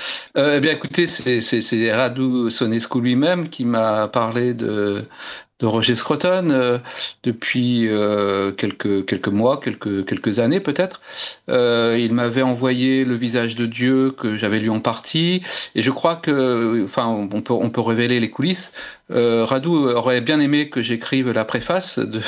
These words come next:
de, euh, du désir sexuel. Euh, je, il l'a fait lui-même, et je pense que c'était très bien que, que Radu l'écrive lui-même, parce que, euh, ayant traduit le livre, euh, l'ayant annoté, euh, il était, je crois, le plus à même aujourd'hui de, de, de, d'écrire une préface.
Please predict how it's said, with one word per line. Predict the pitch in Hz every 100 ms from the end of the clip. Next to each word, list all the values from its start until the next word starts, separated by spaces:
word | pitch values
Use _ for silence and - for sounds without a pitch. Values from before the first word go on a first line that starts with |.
| - - - - - - -
de, | 110 113 113 107 104 101 104 104 101 95 87 87 82 95
euh, | 101 107
du | 107
désir | 113 117 123
sexuel. | 147 - 196 190 - - -
Euh, | 120 120 117 120 117
je, | 113
il | 127 123
l'a | 123
fait | 113 135
lui-même, | 120 147 156
et | 120
je |
pense | - 143
que | 131
c'était | - 120
très | - 139
bien | 147 147
que, | 147 117 110 110
que | 113
Radu | 123 117 123
l'écrive | 117 117 131
lui-même, | 117 131 147
parce | 127 -
que, | 127 107 - - - - _ -
euh, | 101 104 78 80
ayant | 110 127 131
traduit | 135 127 135 139
le | 135
livre, | 127 143 143 120 104 - _ - _ _ -
euh, | 120 120 120 123
l'ayant | 127 135
annoté, | 135 147 139 - 165 170 165
euh, | 131 120 120
il | 120
était, | 120 131
je | 123
crois, | 143
le | 127
plus | 117 143 131
à |
même | 127 165 131
aujourd'hui | 117 117 131 156
de, | 131 110 107 107 101 101
de, | 107
de, | 101 101
d'écrire | 98 117 147
une | 127
préface. | 123 123 113 117